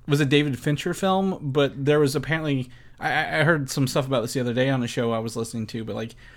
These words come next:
there were three, there, there's the director, there were, I think, four or five writers on that, and then the producers as well,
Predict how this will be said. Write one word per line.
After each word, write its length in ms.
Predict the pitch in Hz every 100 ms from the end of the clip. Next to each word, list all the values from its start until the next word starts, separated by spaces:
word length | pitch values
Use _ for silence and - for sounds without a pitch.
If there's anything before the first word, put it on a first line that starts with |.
| - -
there 100 | 147
were 120 | 135
three, 380 | 135 160 160 156
there, 240 | 139 135 127
there's 320 | - 135 123 120
the 280 | 127 117 - - - -
director, 680 | 139 135 156 - 185 180 175
there 240 | 139 127 127
were, 320 | 123 117 107
I 120 | 127
think, 180 | 143 123
four 540 | - - - 147 165
or 80 | 151
five 420 | 120 - 127 127
writers 480 | 117 113 127 151 156
on 180 | 160 165
that, 280 | 170 170 151
and 100 | 131
then 140 | 127
the 80 | 123
producers 680 | - - 110 120 123 143 131
as 140 | 120
well, 440 | 113 113 139 147